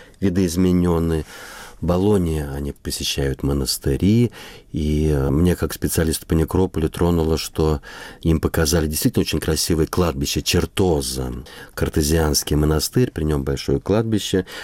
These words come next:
и молодой человек записывает: "Как приятно быть тут похороненным". Ну, понятно, что такая юношеская бравада, двадцать один год, и поэтому. Э, затем Флоренция, где они отправляются к Демидовым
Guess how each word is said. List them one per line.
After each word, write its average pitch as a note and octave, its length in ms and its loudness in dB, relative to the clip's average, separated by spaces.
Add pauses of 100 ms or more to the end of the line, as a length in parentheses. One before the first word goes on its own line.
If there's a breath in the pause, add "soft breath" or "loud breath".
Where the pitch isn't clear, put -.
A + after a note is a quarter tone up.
(160 loud breath)
и C3 120 2
молодой G#2 340 2
человек F#2 260 0
записывает: - 380 -4
"Как A2+ 180 0
приятно F#2+ 500 2
быть D#2+ 220 -2
тут - 160 -4
похороненным". C2+ 840 -2
Ну, D#2 120 -2
понятно, A2+ 240 2
что - 180 -2
такая D#2+ 220 2
юношеская E2 440 2
бравада, C#2+ 540 -2
двадцать D2 380 -4
один C#2+ 340 0
год, C#2 240 -6
и - 40 -10
поэтому. - 480 -8 (480 loud breath)
Э, E2+ 220 4
затем G2+ 360 0
Флоренция, B2 1080 2
где D#2+ 440 -2
они G2+ 180 2
отправляются F2 600 0
к F2 60 -2
Демидовым D#2 920 0